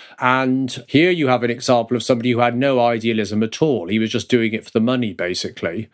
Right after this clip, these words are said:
But that was, uh, that was really, that was a huge shock to the, um, Austrian regime when they found that somebody, uh,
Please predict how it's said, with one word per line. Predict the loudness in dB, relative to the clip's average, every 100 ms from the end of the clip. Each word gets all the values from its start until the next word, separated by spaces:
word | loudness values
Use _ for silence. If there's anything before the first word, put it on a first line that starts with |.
| -20 -20 _ -2
But | -2 0
that | -2
was, | -2 -8 -4
uh, | -2
that | 2 0
was | 0 -2
really, | 0 2 0
that | 0 -2
was | 0
a | -4
huge | 0 0 2 0
shock | 0 2 0 0 -12 -20 -20 _
to | -2 0 0
the, | 0 -2 0 -4 -6 _ _ _
um, | -2 0 0 -2 -6 -8 -2
Austrian | -2 0 -2 0
regime | -2 0 0 2 0
when | -4
they | -2 -2
found | 0 0 0
that | -6
somebody, | -2 -2 0 -2 -2 -4 -4
uh, | -2 -2